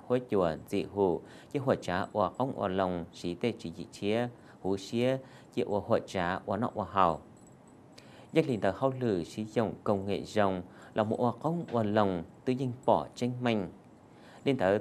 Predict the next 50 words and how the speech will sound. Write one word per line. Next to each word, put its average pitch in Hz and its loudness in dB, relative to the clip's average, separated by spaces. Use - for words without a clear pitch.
xí 147 -2
lì 120 -2
nò 104 0
cho 113 0
trò 98 6
cá 143 -2
dòng 95 -2
mà 92 2
tỉnh - -2
Lâm 87 -6
Đồng, 92 0
do 113 2
xí 113 -2
dò 104 0
trà 92 2
cho 101 -2
bồng 101 -8
á 85 -6
ủa 95 2
ông 127 -2
sử - -10
dụng 90 -4
tê 113 -4
công 87 -8
nghệ 90 -4
xía, 120 -2
dễ 101 0
dò 98 -2
trò 90 -2
trao 104 4
chậu 107 2
trao 101 0
xanh 117 -6
ốc 123 -2
của 82 -6
hết 113 -6
ta. 90 -2
Hậu 123 4
tới 120 2
bồng 120 -2
á 98 -2
tê 131 2
ủa 98 4
ông 127 0
sử 95 -8
dụng 92 -4
công 90 -2
nghệ 90 0
thông 95 -4
minh 92 -2